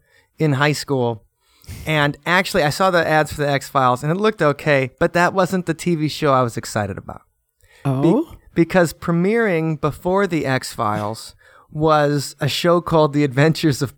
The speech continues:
Speaker 1: Briscoe County Junior.
Speaker 2: What?
Speaker 1: Yeah, okay. So you know who Bruce Campbell is, right?
Speaker 2: Yes.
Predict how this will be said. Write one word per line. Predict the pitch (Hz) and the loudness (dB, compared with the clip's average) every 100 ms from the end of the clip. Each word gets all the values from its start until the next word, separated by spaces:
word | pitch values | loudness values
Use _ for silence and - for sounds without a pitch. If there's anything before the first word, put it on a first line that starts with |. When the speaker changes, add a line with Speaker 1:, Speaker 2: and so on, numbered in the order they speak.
| - | -2
Speaker 1:
Briscoe | 147 147 - 139 127 | 2 2 2 2 2
County | 123 123 120 113 | 2 0 2 0
Junior. | 104 123 113 95 90 - | 0 0 2 0 -4 -6
Speaker 2:
What? | 120 135 127 - - - - - 151 | -6 -4 -4 -4 -6 -8 -18 -8 0
Speaker 1:
Yeah, | 147 147 | 2 2
okay. | - 107 - _ _ _ _ _ _ _ _ _ - | 0 -6 -8 _ _ _ _ _ _ _ _ _ -18
So | - 190 | -4 0
you | 175 202 | 0 2
know | 180 | 2
who | 170 | 0
Bruce | 147 160 - | 0 -2 -2
Campbell | 156 139 120 107 | 0 0 0 -4
is, | 95 | -4
right? | 120 131 143 _ _ _ _ _ _ _ _ - | -2 -4 -6 _ _ _ _ _ _ _ _ -4
Speaker 2:
Yes. | 139 143 - - | -2 0 -4 -6